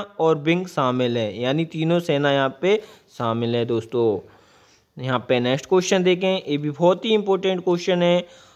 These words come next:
हाल ही में भारत पाक युद्ध उन्नीस सौ इकहत्तर नामक पुस्तक का विमोचन किसने किया है? मोस्ट इंपॉर्टेंट क्वेश्चन यहाँ पे,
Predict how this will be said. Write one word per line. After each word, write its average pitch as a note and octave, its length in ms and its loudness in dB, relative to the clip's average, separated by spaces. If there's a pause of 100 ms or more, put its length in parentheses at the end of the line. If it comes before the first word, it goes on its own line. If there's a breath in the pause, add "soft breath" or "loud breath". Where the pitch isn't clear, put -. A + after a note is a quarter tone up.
हाल D3 320 4
ही E3 120 4
में E3+ 300 2 (160)
भारत E3+ 680 0
पाक C#3 420 0
युद्ध C3+ 440 -2 (400)
उन्नीस E3+ 460 0
सौ G#3+ 120 6
इकहत्तर G3+ 440 4
नामक E3+ 440 2
पुस्तक E3 400 -2
का E3+ 80 4
विमोचन D#3 680 2
किसने D#3 340 2
किया C3 300 2
है? A2+ 240 -2
मोस्ट D3 420 -4
इंपॉर्टेंट F#3+ 480 -2
क्वेश्चन F3+ 360 0
यहाँ E3 240 4
पे, G3+ 200 4